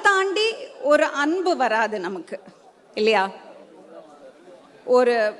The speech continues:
பதவி, பணம், இதெல்லாம் தாண்டி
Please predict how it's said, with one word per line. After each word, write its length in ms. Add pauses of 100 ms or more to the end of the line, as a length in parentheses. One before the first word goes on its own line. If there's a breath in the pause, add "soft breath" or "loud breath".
(140)
பதவி, 600
பணம், 520
இதெல்லாம் 720
தாண்டி 720